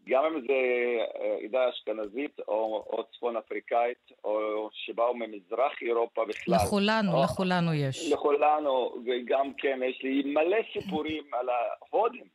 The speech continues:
Speaker 1: אה, אפשר להגיד את זה בעברית, אה, קלה, שעובדי אלילים או פרות. והוא מאמין בזה.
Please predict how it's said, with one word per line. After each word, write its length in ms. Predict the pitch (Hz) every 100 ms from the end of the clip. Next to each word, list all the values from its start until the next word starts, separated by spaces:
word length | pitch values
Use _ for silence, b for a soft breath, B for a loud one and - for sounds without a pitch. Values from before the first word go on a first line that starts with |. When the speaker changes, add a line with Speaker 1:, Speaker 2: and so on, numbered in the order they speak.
| _ _ _ _ _ -
Speaker 1:
אה, 520 | 113 110 107 104 101 113 _ _
אפשר 260 | - - 135
להגיד 300 | 139 127 131
את 100 | 117
זה 100 | 127
בעברית, 580 | 123 120 117 143 - 127
אה, 120 | 113 -
קלה, 240 | 117 147 147
שעובדי 600 | 135 120 110 123 160 160
אלילים 600 | 135 127 120 117 151 180
או 360 | - 147 147 139
פרות. 460 | 147 180 226 - _ _ _ _ _ 104 110
והוא 440 | 131 139 202 247
מאמין 580 | 226 208 202 240 302 220
בזה. 360 | 165 120 104